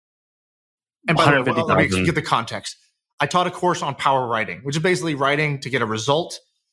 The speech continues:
Speaker 1: So, like, the writing I type, I do, which is, like, if I'm writing an email, it's 'cause I want somebody to reply. If I'm writing a landing page, 'cause I want somebody to click the buy button. If I'm writing a tweet storm, it's 'cause I want people to share it. And, like,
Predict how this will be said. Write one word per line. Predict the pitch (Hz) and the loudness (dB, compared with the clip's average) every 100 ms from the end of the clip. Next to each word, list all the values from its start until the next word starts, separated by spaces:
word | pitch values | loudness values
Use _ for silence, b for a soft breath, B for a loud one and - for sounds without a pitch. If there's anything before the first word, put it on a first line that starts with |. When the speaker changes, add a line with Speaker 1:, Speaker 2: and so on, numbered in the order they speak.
| _ | _
Speaker 1:
So, | - 135 117 113 107 _ _ | -2 0 2 -2 -6 _ _
like, | 104 107 _ _ _ | -4 -4 _ _ _
the | 135 | -6
writing | 139 160 160 | 0 0 0
I | 151 | 0
type, | 160 151 - | 0 -4 -2
I | 147 | -2
do, | 151 165 | 0 0
which | 151 | 0
is, | 113 | -2
like, | 110 | -4
if | - _ _ _ - | -6 _ _ _ -2
I'm | 165 | 0
writing | 175 180 151 | 2 0 0
an | |
email, | 160 147 113 123 | 0 2 0 -2
it's | - | -6
'cause | 139 | -2
I | 127 | 0
want | 135 | 0
somebody | 131 123 | 0 -4
to | 107 | -4
reply. | 101 98 - 107 73 80 | -4 -4 -2 -2 -2 -6
If | 110 | -4
I'm | 127 | -2
writing | 139 147 | -2 0
a | |
landing | 175 226 180 | 0 0 0
page, | 147 131 | -2 -4
'cause | - 123 | -4 -2
I | |
want | 131 131 | 0 0
somebody | 127 120 | -2 -4
to | 123 | -6
click | - 135 - | -6 -6 -6
the | |
buy | - 117 113 | 0 2 2
button. | 101 90 92 | -2 -8 -14
If | - _ _ _ | -18 _ _ _
I'm | 147 151 | -2 0
writing | 151 151 151 | 0 -2 -2
a | 143 143 | -2 -2
tweet | - 262 | -4 -6
storm, | - 156 139 | -2 0 0
it's | - | -2
'cause | 139 | -2
I | |
want | 135 139 | -2 -2
people | 135 123 | -2 -4
to | |
share | 113 - 117 95 | -4 -2 -2 -4
it. | 95 _ _ _ _ - | -8 _ _ _ _ -4
And, | 139 | 0
like, | 135 123 | 0 -2